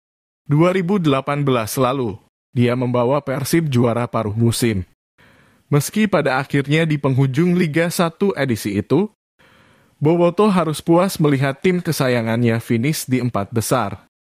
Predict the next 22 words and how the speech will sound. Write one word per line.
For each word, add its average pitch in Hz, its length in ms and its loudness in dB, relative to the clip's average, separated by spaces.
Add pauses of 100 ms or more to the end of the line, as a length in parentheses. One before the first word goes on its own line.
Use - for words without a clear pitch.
(680)
Namun, 131 480 0 (540)
bila 190 240 2
membandingkan 175 640 0
capaian 143 480 -2
Gomez 139 480 -2
dengan 117 240 2
kondisi 120 480 0
Persib 120 400 -2
saat 104 320 -2
ini, 175 320 0 (240)
jelas 151 320 0
catatan 131 560 0
dia 147 240 2
lebih 127 240 0
mentereng. 113 640 -4 (800)
Jikapun 185 480 0
Persib 185 400 0
benar-benar 160 640 2
ingin 160 320 0
reuni 139 400 0
dengan 120 320 0
Gomez, 117 560 0